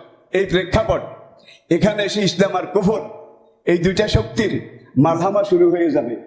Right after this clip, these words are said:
সংঘাত সংঘর্ষ শুরু হয়ে যাবে, তখন ভারতের চারজন শাসকের নাম নবীজি হাদিসে উল্লেখ করেছেন।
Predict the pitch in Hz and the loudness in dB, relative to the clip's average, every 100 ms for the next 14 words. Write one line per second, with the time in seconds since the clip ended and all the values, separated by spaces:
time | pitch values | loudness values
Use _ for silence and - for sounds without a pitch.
0 | - - _ _ - 120 190 185 190 185 | -20 -20 _ _ 0 2 2 0 0 -2
1 | 170 - 165 165 170 - 180 151 - - | -2 0 0 2 0 0 -2 -2 -6 -16
2 | - - - - 220 240 233 226 185 151 | -20 -20 -6 0 0 0 -2 -2 -2 -2
3 | 117 - - - _ _ _ 156 156 180 | -4 -6 -18 -20 _ _ _ -2 0 0
4 | 151 151 170 165 170 131 - - - - | 2 0 0 0 -2 -2 -12 -18 -20 -8
5 | - 165 160 160 151 151 156 160 185 147 | -2 -2 0 -2 0 0 0 -2 0 0
6 | 135 110 104 - - - _ _ - 160 | 0 -2 -6 -10 -20 -20 _ _ 2 4
7 | 160 156 160 156 156 175 156 147 160 151 | 4 2 2 0 0 0 0 0 0 0
8 | 127 - | 0 0